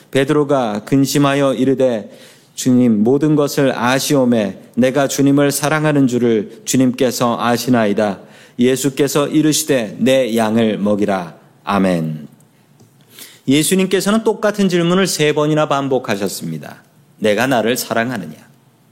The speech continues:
베드로가 세 번이나 예수님을 저주하며 부인했던 그것을 사랑으로 덮어버리시기 위한 것이었습니다. "너 그때 나한테 왜 그랬냐?" 라는 말은 단 한마디도 하지 않으셨습니다.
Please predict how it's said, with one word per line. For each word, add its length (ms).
베드로가 380
세 260
번이나 400
예수님을 840
저주하며 560
부인했던 800
그것을 720
사랑으로 1000
덮어버리시기 1120
위한 260
것이었습니다. 840
"너 180
그때 200
나한테 340
왜 160
그랬냐?" 760
라는 260
말은 500
단 240
한마디도 680
하지 240
않으셨습니다. 840